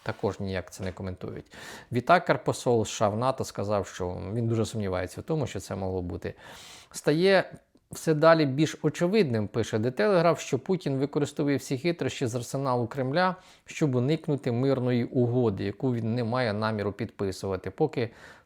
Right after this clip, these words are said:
Трамп впевнено заявляє, що переговори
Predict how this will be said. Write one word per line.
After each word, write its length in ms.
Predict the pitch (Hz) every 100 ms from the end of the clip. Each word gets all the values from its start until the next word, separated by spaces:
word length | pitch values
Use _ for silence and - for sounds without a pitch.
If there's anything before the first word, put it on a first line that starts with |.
| _
Трамп 360 | - 156 113 95
впевнено 580 | - - 139 117 104 107
заявляє, 520 | 110 113 117 110 98
що 200 | - 107
переговори 640 | - 113 107 104 101 98